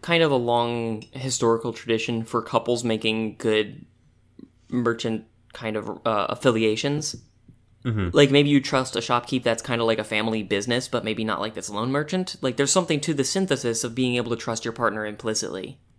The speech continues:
Speaker 2: Right.
Speaker 1: So there's some synergy here. The, the thing is, like, whenever this theme is put on display so brazenly,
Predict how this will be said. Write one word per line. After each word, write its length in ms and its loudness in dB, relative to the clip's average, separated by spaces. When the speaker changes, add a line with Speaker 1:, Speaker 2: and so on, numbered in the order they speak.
Speaker 2:
Right. 400 2
Speaker 1:
So 200 2
there's 220 4
some 120 2
synergy 460 2
here. 340 -4
The, 320 6
the 140 -2
thing 180 4
is, 220 2
like, 240 2
whenever 640 2
this 240 0
theme 320 0
is 140 -2
put 400 -2
on 180 0
display 420 -2
so 240 0
brazenly, 640 0